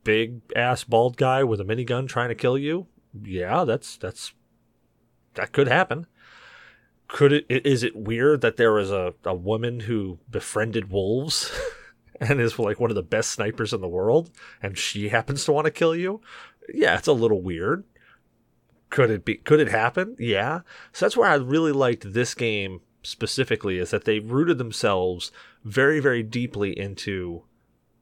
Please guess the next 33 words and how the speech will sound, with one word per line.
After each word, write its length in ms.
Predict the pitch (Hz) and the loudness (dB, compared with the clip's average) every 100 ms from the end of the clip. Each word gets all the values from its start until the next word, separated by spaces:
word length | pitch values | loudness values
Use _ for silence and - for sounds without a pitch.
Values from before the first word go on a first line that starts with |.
| _ _ - | _ _ -6
like, 260 | 107 95 _ _ _ | -4 -4 _ _ _
stuff 480 | - - - 147 120 | -2 -2 4 4 4
that 120 | 113 | 0
could 140 | - 107 | -2 0
really 260 | 110 104 | 2 2
happen. 320 | 95 87 - - | 0 -4 -8 -6
Now, 120 | 123 | -2
granted, 440 | 151 226 214 196 - | 4 4 4 2 0
Psycho 360 | - 214 208 | 0 2 2
Mantis 600 | 170 151 143 143 131 - | 2 2 2 2 0 0
was 260 | 117 104 95 | 0 0 0
kind 260 | - 127 | -4 -2
of 80 | 120 | 0
a, 200 | 104 92 - | 2 0 -2
a 60 | |
leap 460 | 87 92 131 147 - | -6 -4 -4 -2 0
out 200 | - 104 | 2 2
of 120 | 87 | 0
there. 360 | 85 82 80 - - - - | -4 -4 -6 -10 -18 -20 -6
He 200 | - 175 | 0 4
was 240 | 165 120 | 4 2
the 80 | 117 | -2
weird 420 | 107 120 117 107 | -2 -2 -2 -2
part. 380 | - 87 78 - - - - - - | -2 -2 -4 -8 -14 -20 -20 -20 -2
But 140 | 127 | 2
by 100 | 143 | 4
the 80 | 131 | 4
time 300 | 127 - 233 | 2 0 -2
you 100 | 208 | 0
got 200 | 165 151 | 0 0
to 80 | - | 0
Psycho 340 | - 135 123 110 | 0 2 2 2
Mantis, 600 | 131 139 - 87 - | 2 0 -2 -4 -6